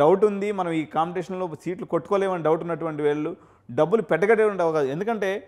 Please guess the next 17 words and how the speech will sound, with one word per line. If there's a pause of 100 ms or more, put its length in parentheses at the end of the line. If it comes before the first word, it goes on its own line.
(340)
మీకు
యూఎస్
అనగానే
కోటి, (100)
కోటి
ముప్పై
లక్షలు
అనుకుంటారు. (880)
ఎవరైతే (140)
డిసెంబర్
లోపల (100)
ప్రాపర్గా
అప్లై
చేసుకొని, (400)
ప్రాపర్ (140)
పర్సంటేజ్
ఉంటుందో,